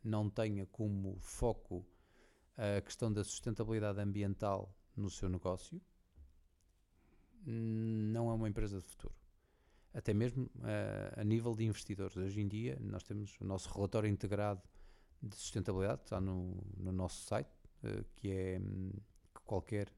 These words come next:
eh, pessoa pode aceder, ir ao nosso site, e temos lá o nosso relatório integrado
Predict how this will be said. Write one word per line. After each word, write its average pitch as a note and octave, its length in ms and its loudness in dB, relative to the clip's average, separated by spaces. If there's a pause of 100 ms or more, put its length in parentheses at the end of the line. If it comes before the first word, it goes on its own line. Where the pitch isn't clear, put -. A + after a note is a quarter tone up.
(160)
eh, G#2 440 -2
pessoa G#2+ 280 0
pode G2 240 0
aceder, C3 340 -4
ir G2 160 -2
ao F#2+ 80 2
nosso G2 220 -2
site, G#2+ 260 -2 (400)
e - 40 -10
temos G2+ 200 0
lá G#2 100 2
o G2+ 60 4
nosso G2+ 260 0
relatório G2+ 340 -2
integrado G2 440 -6